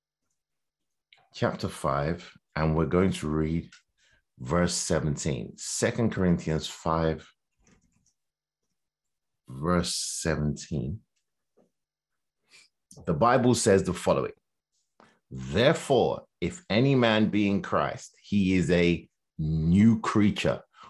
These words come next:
Old things are passed away. Behold, all things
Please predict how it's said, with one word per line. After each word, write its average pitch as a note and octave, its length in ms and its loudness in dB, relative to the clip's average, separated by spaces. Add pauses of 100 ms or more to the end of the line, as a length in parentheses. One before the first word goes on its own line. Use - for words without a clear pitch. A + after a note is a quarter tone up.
(340)
Old B2+ 420 6
things A2 640 2
are D2+ 300 -2
passed G#2+ 460 -2
away. D2 580 -2 (420)
Behold, D3+ 920 2 (640)
all A2+ 320 6
things F2+ 800 0